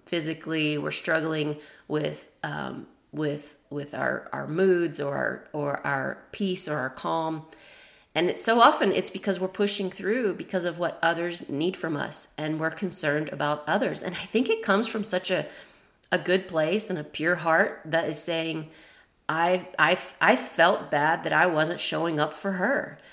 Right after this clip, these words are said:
I felt bad that I wasn't showing up and being that faithful, loyal, dependable person for her," because that's what I wanna be.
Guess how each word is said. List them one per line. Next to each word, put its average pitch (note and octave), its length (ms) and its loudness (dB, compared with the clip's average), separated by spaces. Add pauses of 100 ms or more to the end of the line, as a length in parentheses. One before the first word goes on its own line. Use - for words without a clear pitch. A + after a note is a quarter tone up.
(220)
I F3 160 4
felt G3+ 420 4
bad E3 320 4
that D#3+ 100 -4
I D#3+ 80 4
wasn't E3 300 -2
showing F3 400 0
up E3 320 2
and D3+ 300 -2
being D#3+ 580 -2
that D3 260 -6
faithful, D#3+ 640 -4
loyal, D3 540 0
dependable D3 680 -4
person C#3+ 600 -4 (100)
for C#3 220 -4
her," E3+ 240 6
because G3+ 260 0
that's B3+ 240 0
what D4+ 100 -2
I C4 120 2
wanna D3+ 340 -2
be. D3 440 -6